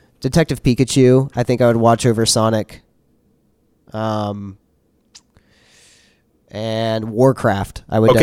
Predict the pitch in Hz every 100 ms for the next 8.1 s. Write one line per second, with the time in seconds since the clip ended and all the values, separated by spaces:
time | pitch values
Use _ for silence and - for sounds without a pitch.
0 | 135 123 107 104 101 113 104 135 135 123
1 | - - 104 101 - 131 127 127 113 -
2 | - _ _ _ _ _ _ _ _ -
3 | 117 110 107 98 90 90 - _ _ _
4 | _ _ _ _ _ _ _ _ _ _
5 | _ 107 117 113 110 110 - _ - 120
6 | 147 147 147 139 131 - 117 107 101 -
7 | - - _ _ - 127 123 127 123 123